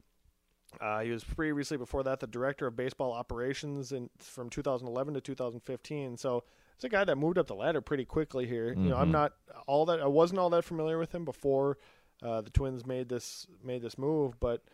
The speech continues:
Speaker 1: you know, I, I think this is kind of the move they need. They, I'm glad they, glad to see they went outside the organization for this first and foremost. I don't know if you, I,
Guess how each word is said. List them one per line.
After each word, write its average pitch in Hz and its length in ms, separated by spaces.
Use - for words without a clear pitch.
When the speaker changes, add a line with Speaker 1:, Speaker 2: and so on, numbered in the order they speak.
Speaker 1:
you 135 60
know, 135 120
I, 147 160
I 127 40
think 185 200
this 175 180
is 127 120
kind 160 160
of 160 60
the 139 60
move 139 200
they 131 120
need. 131 300
They, 113 220
I'm 135 120
glad 170 260
they, 151 200
glad 196 220
to 180 60
see 170 140
they 151 100
went 139 240
outside 135 380
the 127 140
organization 117 640
for 101 140
this 101 180
first - 320
and 110 100
foremost. 104 480
I 120 60
don't 120 120
know 113 140
if 110 140
you, 117 280
I, 120 100